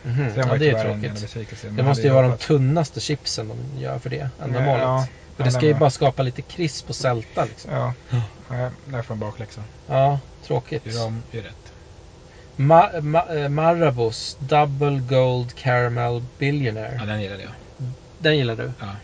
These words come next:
Speaker 1: Den gillar jag också.
Speaker 2: Slisk med
Speaker 1: Det enda,
Speaker 2: slisk.
Speaker 1: det enda tråkiga med den är att den, för, den är för
Speaker 2: Den är för
Speaker 1: liten.
Speaker 2: liten. Ja, den är för liten, ja.
Speaker 1: <laughs> De blir bara mindre
Speaker 2: Ja, det
Speaker 1: varje
Speaker 2: är
Speaker 1: år.
Speaker 2: krympflation där också, alltså.
Speaker 1: Ja, verkligen krympflation. Men den är,
Speaker 2: Ja.
Speaker 1: ja,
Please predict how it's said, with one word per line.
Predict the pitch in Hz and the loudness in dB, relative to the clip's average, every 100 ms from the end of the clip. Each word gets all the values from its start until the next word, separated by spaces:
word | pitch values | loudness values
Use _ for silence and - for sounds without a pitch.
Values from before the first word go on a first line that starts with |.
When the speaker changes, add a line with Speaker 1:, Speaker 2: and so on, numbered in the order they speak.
| - | -10
Speaker 1:
Den | 139 143 | -2 2
gillar | 135 120 | 2 0
jag | 117 | -2
också. | - 135 139 - | -6 -10 -10 -14
Speaker 2:
Slisk | - 110 - - | -10 -8 -8 -6
med | 104 | 0
Speaker 1:
Det | |
enda, | 135 139 | 2 2
Speaker 2:
slisk. | 135 - | -2 0
Speaker 1:
det | |
enda | 139 139 | 0 0
tråkiga | 143 120 131 | 0 0 0
med | 113 | 0
den | 113 110 | -2 -2
är | |
att | 117 | -2
den, | 127 110 | -2 -2
för, | 120 | -6
den | |
är | - | -8
för | 139 | -4
Speaker 2:
Den | 120 | -4
är | 117 | -2
för | |
Speaker 1:
liten. | 113 123 131 | -2 -2 -4
Speaker 2:
liten. | 131 - - | -8 -12 -8
Ja, | 113 110 | -6 -2
den | 139 | 0
är | |
för | 131 | 2
liten, | 131 - | 0 0
ja. | - 117 - | 0 0 -4
Speaker 1:
<laughs> | - 156 | -4 2
De | 147 | 6
blir | 165 | 8
bara | 165 | 8
mindre | 170 165 139 | 6 6 6
Speaker 2:
Ja, | |
det | 123 | 6
Speaker 1:
varje | 123 - | 6 6
Speaker 2:
är | |
Speaker 1:
år. | 123 | 4
Speaker 2:
krympflation | 123 - 156 127 165 147 | 2 2 0 2 0 0
där | 131 147 | 0 -2
också, | - | -4
alltså. | - - | -10 -4
Speaker 1:
Ja, | 127 | -2
verkligen | 123 139 127 - 156 110 | 6 6 6 2 -2 -2
krympflation. | 120 120 113 120 | -4 -4 -4 -4
Men | 123 123 | -2 2
den | 135 | 2
är, | 127 | 2
Speaker 2:
Ja. | 147 135 | 0 0
Speaker 1:
ja, | 131 | 0